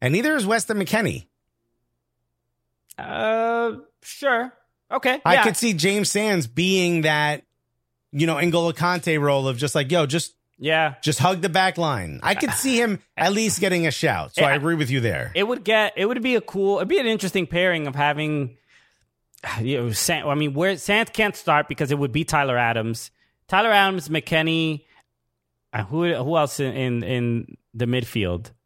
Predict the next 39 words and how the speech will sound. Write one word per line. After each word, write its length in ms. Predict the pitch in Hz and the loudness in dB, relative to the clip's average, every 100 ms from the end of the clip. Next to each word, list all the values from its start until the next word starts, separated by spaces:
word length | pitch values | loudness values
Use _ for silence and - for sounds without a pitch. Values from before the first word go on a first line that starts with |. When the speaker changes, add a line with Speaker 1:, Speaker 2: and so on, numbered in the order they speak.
| - | -2
Speaker 2:
Uh, 460 | 110 107 104 101 113 _ _ _ _ _ _ _ _ _ _ _ _ _ _ _ | 0 0 0 -2 -6 _ _ _ _ _ _ _ _ _ _ _ _ _ _ _
Lletget, 460 | 123 120 127 156 165 | -6 -4 -2 -2 0
maybe? 500 | 175 170 185 190 170 _ _ _ | 0 0 0 -2 -8 _ _ _
I 60 | 156 | -4
mean, 120 | 160 | 2
that's 260 | 180 202 214 | 4 2 2
a, 200 | 196 156 | -2 0
that's 220 | 170 185 | -2 -2
a 60 | 175 | -6
strong 560 | - 156 160 160 156 | -4 0 2 2 0
lineup. 300 | 139 147 131 - | 0 0 0 -2
But 220 | 139 - - - | -2 -4 -14 -4
if, 180 | 170 143 - - | -2 -2 -8 -6
if 540 | 165 - 165 - - | -4 0 -2 -2 -14
Sands 400 | - 196 196 226 - | -6 0 2 0 0
coming 320 | 208 202 185 | 0 2 0
in 240 | 180 208 - | 0 0 -2
at 160 | 139 | -2
the 100 | 156 | 0
end 100 | 156 | -2
of 80 | 156 | -2
a 60 | 151 | 0
game 220 | 139 151 | 0 -2
for 260 | - 143 147 | -2 -2 0
Tyler 340 | 160 135 120 | 0 0 2
Adams, 420 | 123 135 170 - - - - | 2 2 -2 -8 -16 -20 -12
th-, 120 | - | -10
will, 420 | 139 135 131 143 139 | -6 -2 0 0 -2
maybe 320 | 120 151 160 | -2 0 0
even 240 | 156 156 | -2 -2
would 140 | 139 143 | -2 -2
allow 460 | 131 135 143 147 - - | 2 2 4 2 -2 -2
Weston 260 | 156 - | 0 0
McKennie 440 | 143 160 147 143 - _ - | -2 0 0 -2 -6 _ -4
to, 260 | 165 143 - | 0 0 -2
to 200 | 165 135 - - | -2 -2 -6 -6
play 260 | 170 165 | -2 2
up 200 | 160 170 | 2 2
more 380 | 156 160 175 202 | 0 2 2 0